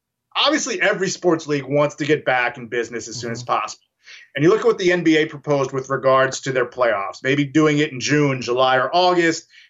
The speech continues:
Speaker 1: the tournament concept. They at least pr-, uh, promoted or leaked a, a different concept, something that could
Speaker 2: Mm-hmm.
Speaker 1: be, uh, safer and, and maybe minimize some of the risks. And if you look at the U F C, the only thing that they've introduced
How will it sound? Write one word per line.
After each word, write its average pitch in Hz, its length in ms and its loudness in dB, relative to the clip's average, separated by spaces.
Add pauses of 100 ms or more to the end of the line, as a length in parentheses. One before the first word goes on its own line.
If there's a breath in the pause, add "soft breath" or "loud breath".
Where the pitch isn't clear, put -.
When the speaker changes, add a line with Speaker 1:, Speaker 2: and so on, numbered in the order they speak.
Speaker 1:
the 143 120 -4
tournament 214 520 0
concept. 110 520 -6
They 175 140 6
at 214 100 0
least - 340 -6
pr-, 208 180 -2 (520)
uh, - 60 -10 (920)
promoted 196 760 2 (500 soft breath)
or 170 160 2
leaked 190 600 0 (100)
a, 160 120 2 (140)
a 156 120 0
different 143 340 -4
concept, 147 640 -4
something 196 380 0
that 160 140 0
could 123 120 -2
Speaker 2:
Mm-hmm. - 20 -8
Speaker 1:
be, 139 360 0 (300 loud breath)
uh, 131 320 0
safer 214 600 2
and, 143 160 -2
and 143 140 -4
maybe 175 200 0
minimize 165 560 0
some 147 140 -8
of 139 60 -10
the 147 80 -8
risks. 269 440 -2 (420)
And 170 100 0
if 185 80 -4
you 214 60 -6
look 254 100 -4
at 233 60 -14
the 233 80 -8
U 220 60 4
F - 60 -2
C, 254 160 -10
the 185 120 2
only 269 180 4
thing 262 200 -8
that 185 180 -2
they've 196 200 2
introduced 165 1200 -2